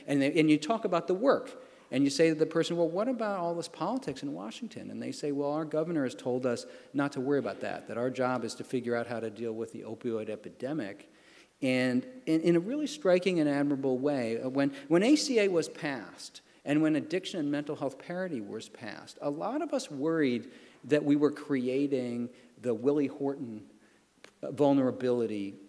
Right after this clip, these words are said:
in health reform. You know, anybody who studied, uh, health policy knew that one of the key populations that was gonna be insured in large numbers were adults involved in the criminal justice system.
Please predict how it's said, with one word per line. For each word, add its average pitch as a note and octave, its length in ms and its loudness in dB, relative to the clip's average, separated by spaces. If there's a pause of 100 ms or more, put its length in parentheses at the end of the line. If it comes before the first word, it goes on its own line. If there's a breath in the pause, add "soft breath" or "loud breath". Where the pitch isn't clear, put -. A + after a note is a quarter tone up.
in B2+ 160 -2
health A2+ 320 -10
reform. G#2+ 400 -10
You B2+ 60 0
know, D3+ 100 0 (200 loud breath)
anybody C4 380 8
who G3 80 2
studied, D#3+ 640 4 (100)
uh, C#3+ 160 4
health D#3+ 280 4
policy B2+ 720 0 (200 loud breath)
knew E3+ 260 6
that B2+ 280 8
one F3+ 240 4
of B3 120 0
the F3+ 60 -2
key - 260 -8
populations D3 800 -2
that A2 100 -6
was A2 120 -8
gonna D3+ 200 -2
be D3 100 -2
insured C3 460 -2
in A2 100 -4
large A#2+ 260 -4
numbers E3 440 -6
were A#2 320 -2 (300 loud breath)
adults C3 580 0
involved B2 420 0
in A#2 80 -2
the A2+ 60 -4
criminal B2 360 -4
justice A#2+ 400 -4
system. - 400 -14